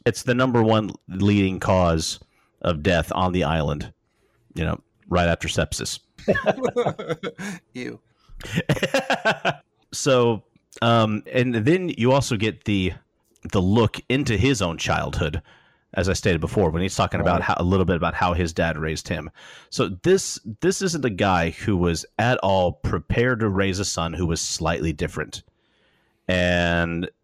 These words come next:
Speaker 1: it's not that he's made mistakes, it's that he's continuing to make mistakes, but he doesn't know how to fix those mistakes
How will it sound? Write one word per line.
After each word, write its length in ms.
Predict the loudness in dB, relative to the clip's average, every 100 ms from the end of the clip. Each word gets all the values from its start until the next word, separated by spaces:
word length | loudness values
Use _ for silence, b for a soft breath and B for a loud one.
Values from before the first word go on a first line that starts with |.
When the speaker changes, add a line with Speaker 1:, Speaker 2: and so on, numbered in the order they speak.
| _
Speaker 1:
it's 320 | 0 0 2
not 160 | 0 2
that 160 | 2
he's 220 | 2 2 2
made 280 | 2 2
mistakes, 420 | 0 -2 -2 -2 0
it's 40 |
that 140 | 0 2
he's 240 | 0 0
continuing 800 | -2 -6 -4 -2 0 2 0 -2
to 100 | -4
make 240 | -4 -6
mistakes, 540 | -6 -6 -4 -4 -8 -12 B B B -2
but 140 | -2
he 160 | 0 0
doesn't 340 | 2 2 0
know 160 | 2 0
how 240 | 0 0
to 100 | 0
fix 300 | 2 0 0
those 240 | 0 0 -2
mistakes 500 | -4 -2 -2 -2